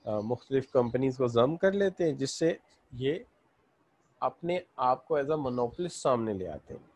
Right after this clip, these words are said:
फिर आगे आ जाता है local residents get limited benefits, तो local residents हैं उनको limited benefits और profit मिलता है home country से।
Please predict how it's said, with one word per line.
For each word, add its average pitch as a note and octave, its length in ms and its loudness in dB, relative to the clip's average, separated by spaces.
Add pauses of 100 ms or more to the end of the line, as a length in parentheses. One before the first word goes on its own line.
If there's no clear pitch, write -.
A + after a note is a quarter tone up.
(1120)
फिर C#4 160 6
आगे A#3+ 200 10
आ B3 100 10
जाता B3 200 8
है A#3+ 60 10
local G3 420 4
residents G3 560 4
get F3+ 200 4 (100)
limited F#3+ 440 2
benefits, C#3+ 520 2
तो E3+ 100 4
local D3 420 2
residents E3+ 600 2
हैं F#3 60 2
उनको F3 260 -2
limited F#3 680 -2
benefits D3 560 -4 (160)
और F3+ 480 2 (1300)
profit D#3+ 380 2 (100)
मिलता G2+ 400 -6
है - 240 -18 (1300)
home B2+ 220 6
country G2 440 -4
से। - 180 -10